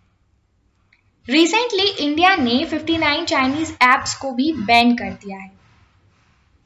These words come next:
जिसकी वजह से जो फॉरेन डायरेक्ट इन्वेस्टमेंट है वो भी अब गवर्नमेंट को अप्रूवल लेना पड़ेगा कोई भी फॉरेन डायरेक्ट इन्वेस्टमेंट के लिए, यानी कि चाइना के जो भी, उम, एफ़डीआईज़ हैं वो इंडिया में ईजीली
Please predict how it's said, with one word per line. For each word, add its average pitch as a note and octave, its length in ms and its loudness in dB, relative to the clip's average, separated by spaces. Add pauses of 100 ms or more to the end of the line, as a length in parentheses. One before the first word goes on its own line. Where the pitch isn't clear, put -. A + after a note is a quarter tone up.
(1120)
जिसकी D#4+ 340 -2
वजह G4+ 280 2
से G#4 200 -2
जो G#4+ 120 -2 (100)
फॉरेन D4 400 2
डायरेक्ट D#4+ 360 2
इन्वेस्टमेंट C4 760 0
है G3 120 -8 (760)
वो D#4 240 4
भी F#4 320 0
अब D#4 220 4
गवर्नमेंट C4+ 460 0
को E4+ 60 -6
अप्रूवल C#4 680 2
लेना A#3+ 260 2
पड़ेगा A3+ 480 0 (420)
कोई E4 260 4
भी D#4+ 480 2
फॉरेन C#4+ 300 4
डायरेक्ट B3+ 340 0
इन्वेस्टमेंट B3 600 2
के B3 100 -4
लिए, B3 120 0
यानी D4+ 200 -2
कि F#4 100 -2
चाइना C4+ 440 2
के E4 140 -6
जो C#4+ 140 -6
भी, D#4 420 -4
उम, A#3 320 -4
एफ़डीआईज़ C#4 600 0
हैं B3 260 -4 (140)
वो D4+ 200 0
इंडिया C4 340 2
में D#4 140 -4
ईजीली C4 480 0